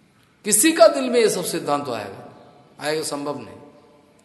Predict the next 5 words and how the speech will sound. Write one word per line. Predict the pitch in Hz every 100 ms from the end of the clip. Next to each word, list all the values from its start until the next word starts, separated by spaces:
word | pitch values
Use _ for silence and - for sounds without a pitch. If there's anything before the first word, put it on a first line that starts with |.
| _ _ _ _ _ _ _ -
तो | 180 208 208 208 185 - - -
सर्वसिद्धि | - 190 220 247 - 233 185 208
है | 175 180
का | 180
मतलब | 170 165 170 202